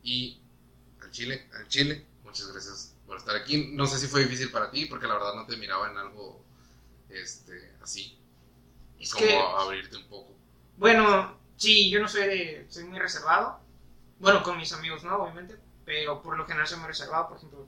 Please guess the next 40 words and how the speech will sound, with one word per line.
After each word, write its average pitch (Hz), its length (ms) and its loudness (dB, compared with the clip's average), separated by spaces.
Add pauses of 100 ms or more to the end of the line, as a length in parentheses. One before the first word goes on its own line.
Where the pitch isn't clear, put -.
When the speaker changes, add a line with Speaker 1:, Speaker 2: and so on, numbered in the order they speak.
Speaker 2:
cuando 143 200 -16
vamos 151 260 -8
a 156 40 -10
una 156 160 -4
peda 156 260 2
o 151 60 6
algo, 151 180 0
yo 147 160 -12
no, 147 140 -18
literalmente 160 580 0
no 165 260 4
hablo 151 440 6
con 139 340 -8
nadie, 143 320 6
a 202 60 -4
Speaker 1:
Te 185 60 -10
Speaker 2:
menos - 40 -2
Speaker 1:
dijeron 123 400 -2
Kevin 120 300 0
toda 113 160 -12
una 110 160 -14
peda 117 180 -4
y 117 60 -6
nunca 110 200 -14
les 101 100 -14
dijiste 98 280 -16
nada. 101 240 -8 (120)
Speaker 2:
Sí, 202 360 12
no 196 80 4
me 202 140 6
molestaba, 190 600 10
porque, 175 240 -12
pues, 156 200 -14
dije, 151 400 -12
pues, 135 120 -20 (640)
pues, - 200 -18
ya 143 160 -12
que 139 120 -18
chingados, 156 580 -6
dije, 135 320 -16